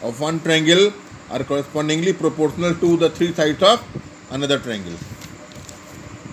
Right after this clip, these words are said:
Here in our construction, we will cut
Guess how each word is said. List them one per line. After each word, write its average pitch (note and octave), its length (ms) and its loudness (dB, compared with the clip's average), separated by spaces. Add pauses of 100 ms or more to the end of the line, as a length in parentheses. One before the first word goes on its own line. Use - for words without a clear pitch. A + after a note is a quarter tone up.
(840)
Here C#3+ 200 6
in D#3+ 120 4
our D#3+ 200 6
construction, F3 760 0 (1000)
we B2 80 0
will D3 140 4
cut F3 300 4